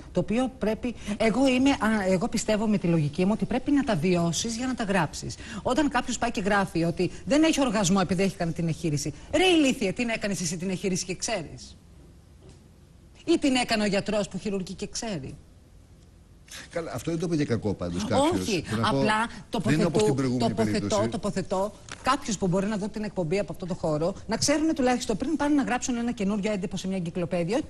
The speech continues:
Speaker 1: σε οτιδήποτε βιβλίο, να ξέρουν ότι πρέπει να βιώσεις για να γράψεις. Ναι, να διαβάσω ένα δικό σου μυθιστόρημα που το έχεις γράψει και είναι
Speaker 2: Οκ.
Speaker 1: βιωμένο από τη ζωή
Speaker 2: Ναι,
Speaker 1: σου, ναι.
Speaker 2: ναι, ναι.
Speaker 1: Αλλά το να γράψουνε κάτι που δεν το έχουνε ζήσει,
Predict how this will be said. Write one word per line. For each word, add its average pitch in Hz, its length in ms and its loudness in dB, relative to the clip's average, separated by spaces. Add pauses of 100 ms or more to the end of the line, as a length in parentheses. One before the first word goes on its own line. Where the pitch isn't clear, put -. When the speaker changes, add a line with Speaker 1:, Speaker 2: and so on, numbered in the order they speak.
(500)
Speaker 1:
σε 196 100 0
οτιδήποτε 185 420 -2
βιβλίο, 151 420 -2 (220)
να 240 120 -2
ξέρουν 294 360 2
ότι 262 160 0
πρέπει - 280 -2
να 294 140 4
βιώσεις 214 500 0
για 165 120 -4
να 151 80 -2
γράψεις. - 680 -10 (1600)
Ναι, 202 320 4
να 269 80 4
διαβάσω 220 400 2
ένα 262 100 -2
δικό 220 240 -2
σου 247 100 -2
μυθιστόρημα 220 580 0
που - 80 -6
το 208 80 -2
έχεις 208 180 0
γράψει 208 360 -2
και - 60 0
είναι 220 100 0
Speaker 2:
Οκ. 127 60 2
Speaker 1:
βιωμένο 208 300 0
από 214 140 -6
τη 214 60 -2
ζωή 202 200 0
Speaker 2:
Ναι, - 60 2
Speaker 1:
σου, - 120 0
ναι. 208 140 0
Speaker 2:
ναι, 120 120 -2 (200)
ναι. 202 120 0
Speaker 1:
Αλλά 196 140 0
το - 100 -4
να 185 80 0
γράψουνε 214 360 0
κάτι 226 300 -2
που 180 300 -2 (160)
δεν 208 200 2
το 277 60 4
έχουνε 269 300 2
ζήσει, 151 480 2